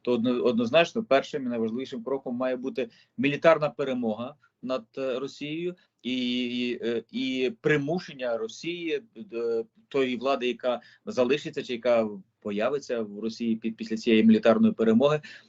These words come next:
до, е, визнання, е, відповідальності і від-, відтак до того, щоб до відповідальності було притягнуто вже,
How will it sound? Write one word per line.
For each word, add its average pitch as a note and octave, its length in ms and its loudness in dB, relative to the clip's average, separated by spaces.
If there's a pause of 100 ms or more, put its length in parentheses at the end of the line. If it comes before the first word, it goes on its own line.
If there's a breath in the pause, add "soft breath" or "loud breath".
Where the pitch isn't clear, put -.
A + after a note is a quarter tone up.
(100)
до, C#3 600 6
е, C3 300 0 (200)
визнання, C#3 720 -4 (180)
е, B2+ 240 -6
відповідальності B2 880 -6
і D3 160 -10
від-, A#2+ 220 -6
відтак C3+ 460 2
до B2 280 -4
того, C#3+ 280 -4
щоб D3+ 200 -12 (500 soft breath)
до B2 300 2
відповідальності B2+ 540 0
було B2+ 180 -6
притягнуто B2 800 -2
вже, A#2 280 0